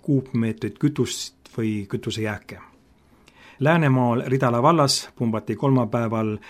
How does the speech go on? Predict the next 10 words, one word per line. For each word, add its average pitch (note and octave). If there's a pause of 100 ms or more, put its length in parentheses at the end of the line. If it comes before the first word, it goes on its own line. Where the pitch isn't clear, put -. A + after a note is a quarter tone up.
(180)
aktsiaseltsile A#2
Haapsalu A2+
veevärk C3
kuuluvast A#2 (240)
kogumiskaevust B2 (340)
välja A#2+
suurem A2
kogus A#2
õlisegust A2+
vett, -